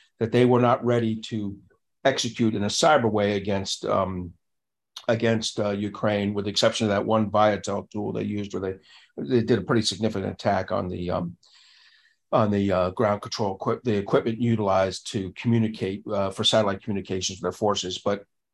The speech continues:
you know, they, Chinese recognize they'll have to do a better job integrating that.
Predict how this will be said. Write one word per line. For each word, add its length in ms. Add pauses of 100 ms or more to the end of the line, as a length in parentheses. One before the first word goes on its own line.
you 80
know, 200 (260)
they, 460
Chinese 540
recognize 460
they'll 160
have 180
to 80
do 80
a 40
better 280
job 280
integrating 440
that. 220